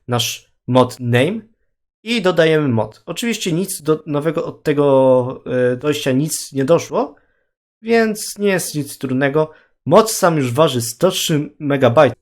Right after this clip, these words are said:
Jest to zazwyczaj tyle, ponieważ, e, pliki, jeżeli chodzi o mapę, ważą dosyć dużo. Wa-, każdy waży około trzydziestu megabajtów.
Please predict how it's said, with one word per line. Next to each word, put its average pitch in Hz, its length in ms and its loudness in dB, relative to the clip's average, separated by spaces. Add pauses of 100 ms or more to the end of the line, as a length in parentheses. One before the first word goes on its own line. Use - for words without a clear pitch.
(140)
Jest 170 160 -4
to 190 100 0
zazwyczaj 175 500 -2
tyle, 135 340 2 (440)
ponieważ, 202 580 4
e, 160 180 0
pliki, 180 460 -4
jeżeli 160 300 0
chodzi 143 440 -6
o 131 80 -4
mapę, 156 360 2
ważą 127 420 2
dosyć 120 340 -2
dużo. 110 360 -2
Wa-, 160 260 0
każdy 190 300 0
waży 160 320 -2
około 143 400 -2
trzydziestu 135 480 -4
megabajtów. 123 640 0